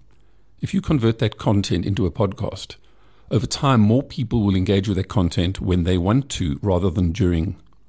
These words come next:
the actual webinar itself. So if you have a webinar, three, four hundred people in it,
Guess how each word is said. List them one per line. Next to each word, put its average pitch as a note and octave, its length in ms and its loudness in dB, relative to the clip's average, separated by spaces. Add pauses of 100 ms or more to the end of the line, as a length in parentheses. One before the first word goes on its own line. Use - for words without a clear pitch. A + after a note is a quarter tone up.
(160)
the - 200 0
actual - 300 -2
webinar D#2 400 0
itself. - 460 -6 (420)
So - 160 -2
if E2+ 80 2
you G#2 80 2
have B2 140 4
a A2 80 2
webinar, G#2 420 2
three, G2+ 220 2
four G2 180 -2
hundred F#2 260 0
people E3 300 0
in D#2+ 80 2
it, - 220 -2